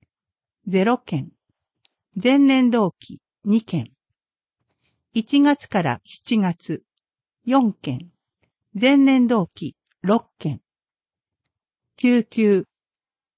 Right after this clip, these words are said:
七月、二百十九件。前年同期、二百十三件。一月から七月、千二百三十五件。前年同期、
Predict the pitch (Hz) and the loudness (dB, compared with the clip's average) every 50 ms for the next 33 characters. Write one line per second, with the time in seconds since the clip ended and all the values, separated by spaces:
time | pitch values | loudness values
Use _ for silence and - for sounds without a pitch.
0 | _ _ - - 220 - - 262 262 247 240 233 - - - 220 202 - _ _ | _ _ -10 -10 -8 -4 0 2 2 2 2 0 -2 -4 -8 -8 -8 -8 _ _
1 | _ _ _ _ _ _ _ _ _ - 226 226 254 269 262 - 277 254 220 240 | _ _ _ _ _ _ _ _ _ 0 0 2 2 0 0 0 0 0 2 2
2 | 254 254 247 - - 254 240 196 - - - 123 131 165 _ _ _ _ _ _ | 0 0 0 -2 -2 -2 0 0 -2 -4 -8 -10 -10 -12 _ _ _ _ _ _
3 | _ _ _ _ _ _ _ _ - 190 233 262 277 277 269 285 277 269 262 240 | _ _ _ _ _ _ _ _ -4 0 2 2 4 4 4 4 4 2 2 2
4 | 254 214 180 - - - 170 - _ _ _ _ _ - 208 202 240 269 262 - | 2 0 -2 -4 -6 -12 -16 -16 _ _ _ _ _ -4 -2 0 0 -2 -2 -2
5 | 262 240 214 240 240 240 220 - 240 220 202 180 - - - 139 127 - _ _ | -2 -4 -2 -2 -2 -2 -2 -2 -4 -4 -2 -4 -6 -8 -10 -10 -10 -10 _ _
6 | _ _ _ _ _ _ _ _ _ _ _ _ _ _ _ _ _ _ _ _ | _ _ _ _ _ _ _ _ _ _ _ _ _ _ _ _ _ _ _ _
7 | _ _ _ _ _ _ _ _ _ _ _ _ - 233 220 - - 277 277 285 | _ _ _ _ _ _ _ _ _ _ _ _ -6 -6 -4 -2 0 2 2 2
8 | 277 - - - - 180 156 131 147 - - - - - 240 220 196 185 180 - | 0 -2 -4 -4 -2 -2 -2 -2 -4 -6 -10 -18 -10 -4 -2 0 0 0 -2 -4
9 | - - 160 143 - _ _ _ _ _ _ _ _ _ _ - - 294 294 269 | -6 -8 -8 -8 -10 _ _ _ _ _ _ _ _ _ _ -10 -6 -2 0 0
10 | 233 202 180 185 185 - - 175 - - 226 233 226 190 165 160 143 131 147 185 | 2 2 2 0 0 -2 -4 -6 -6 -4 -2 0 0 -2 -2 -4 -6 -6 -4 -4
11 | 175 - - 156 - 165 - _ _ _ _ _ _ _ _ _ _ _ _ _ | -4 -4 -6 -8 -8 -10 -14 _ _ _ _ _ _ _ _ _ _ _ _ _
12 | _ - 185 226 254 277 277 269 269 269 269 262 247 233 240 208 175 - - - | _ -6 -2 0 2 2 4 4 4 4 2 2 2 2 2 0 -2 -4 -6 -12
13 | 139 - | -16 -16